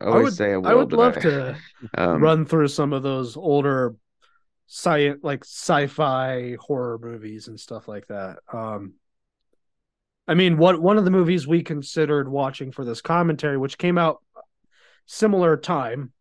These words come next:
Speaker 1: I don't remember exactly when, um, what we considered doing a commentary on Rocky Horror Picture Show.
Speaker 2: Mm-hmm.
Speaker 1: And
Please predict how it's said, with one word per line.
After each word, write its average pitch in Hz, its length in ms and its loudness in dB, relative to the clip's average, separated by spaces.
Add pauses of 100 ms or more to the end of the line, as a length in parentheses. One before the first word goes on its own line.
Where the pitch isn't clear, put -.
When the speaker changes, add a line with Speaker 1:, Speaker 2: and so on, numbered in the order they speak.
(160)
Speaker 1:
I 147 60 -4
don't 143 80 -2
remember 139 260 -4
exactly 127 440 -4
when, 120 360 -6
um, 120 360 -8
what 127 240 -8
we 127 200 -4
considered 131 540 -4
doing 120 180 -6
a 113 60 -10
commentary 113 420 -6
on 113 60 -6
Rocky 117 300 -4
Horror 110 200 -4
Picture 135 300 -6
Show. 151 340 2 (760)
Speaker 2:
Mm-hmm. 127 380 4
Speaker 1:
And 151 460 2